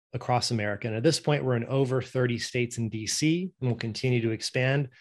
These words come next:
But yeah, we're, we're not betting on individual homes. We don't, like, particularly like a place better. We're betting on the housing market, right? We're looking for broad diversification, again, to basically make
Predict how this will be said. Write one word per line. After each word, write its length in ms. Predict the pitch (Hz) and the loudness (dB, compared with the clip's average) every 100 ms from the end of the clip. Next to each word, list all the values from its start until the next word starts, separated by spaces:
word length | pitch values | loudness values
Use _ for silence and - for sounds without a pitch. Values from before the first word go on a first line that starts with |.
| - _ | -20 _
But 120 | 151 | 4
yeah, 100 | 147 | 6
we're, 300 | 131 147 139 - - | 6 4 2 -8 -4
we're 80 | 131 | 0
not 240 | 180 151 | 0 0
betting 240 | 135 151 | 2 4
on 80 | 131 | 2
individual 480 | 120 131 123 117 120 | 0 -2 -2 -2 -4
homes. 380 | 104 123 156 147 | -2 -2 0 0
We 80 | 143 | 0
don't, 120 | 160 | 2
like, 200 | 131 127 | 0 -2
particularly 500 | 123 139 - 107 82 | -4 -4 -2 -4 -4
like 380 | 101 104 135 127 | -4 0 0 0
a 60 | |
place 260 | 143 147 139 | 0 0 0
better. 400 | - 151 170 151 - | 2 2 2 0 -6
We're 240 | 117 175 | 2 2
betting 480 | 165 139 135 127 123 123 | 4 2 2 0 -2 -6
on 180 | 113 | -8
the 60 | 107 | -8
housing 400 | - 151 127 110 | 0 2 2 0
market, 300 | 98 98 120 | -4 -8 -8
right? 280 | 110 113 113 | -4 -2 -2
We're 260 | 120 135 143 | 2 4 4
looking 380 | 127 120 123 120 | 4 0 0 -2
for 160 | - 110 | -4 -6
broad 560 | 92 113 117 123 123 | -4 0 4 4 2
diversification, 880 | 113 110 113 - 113 127 123 180 185 165 | -2 -4 -4 -6 -4 -2 0 -2 -2 -2
again, 260 | 120 147 120 | 0 0 0
to 160 | 120 | -2
basically 420 | 104 117 120 - | -2 -2 -2 -2
make 260 | 104 110 - | -2 -2 -6